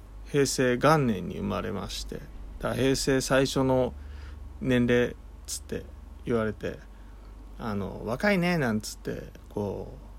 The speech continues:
う、もてはやされた時期もありましたが、もう、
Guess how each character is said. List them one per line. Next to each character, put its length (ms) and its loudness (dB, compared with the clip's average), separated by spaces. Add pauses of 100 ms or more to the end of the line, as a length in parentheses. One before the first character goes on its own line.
う、 20 -4
も 100 2
て 120 0
は 220 0
や 160 4
さ 160 0
れ 120 -2
た 240 -8
時 160 -4
期 100 0
も 220 0
あ 60 -4
り 100 4
ま 140 6
し 100 2
た 100 4
が、 340 0 (760)
も 840 0
う、 120 -14